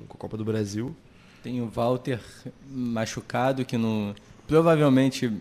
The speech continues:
Speaker 2: mesmo que ele não jogue contra o Flamengo, que ele se recupere pra jogar contra o Botafogo, talvez não jogue pra ser poupado.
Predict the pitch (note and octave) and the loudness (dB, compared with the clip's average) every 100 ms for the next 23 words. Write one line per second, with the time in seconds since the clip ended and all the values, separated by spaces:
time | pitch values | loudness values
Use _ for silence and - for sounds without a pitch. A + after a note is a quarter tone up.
0 | - F2+ C#3+ D#3 D3 D3 C#3+ C3+ C3 A2+ | -8 -2 0 2 0 0 2 4 4 4
1 | B2 A#2+ A2+ A#2+ A2+ G#2+ A#2 G#2+ A#2 A#2+ | 2 0 -4 -6 -6 -6 -4 -2 0 -2
2 | G#2 - A2 A2 - A2+ G#2+ A2+ A2+ G#2+ | -4 -8 -8 -8 -6 -8 -8 -6 -4 -4
3 | A#2 G#2+ G#2+ G#2+ G#2 G2 F#2+ - - - | -4 -4 -4 -2 -2 -2 -6 -12 -20 -20
4 | - - A#2+ A#2 A#2 A#2+ A#2 B2+ - B2+ | -20 -12 -10 -6 -6 -4 -6 -6 0 0
5 | A#2+ B2+ B2 A#2 A2+ B2+ A2+ A2+ G#2+ A2 | 2 0 0 -2 0 -2 -2 -8 -8 -8
6 | A2+ G#2+ A#2 B2+ B2 | -8 -6 -2 -2 -2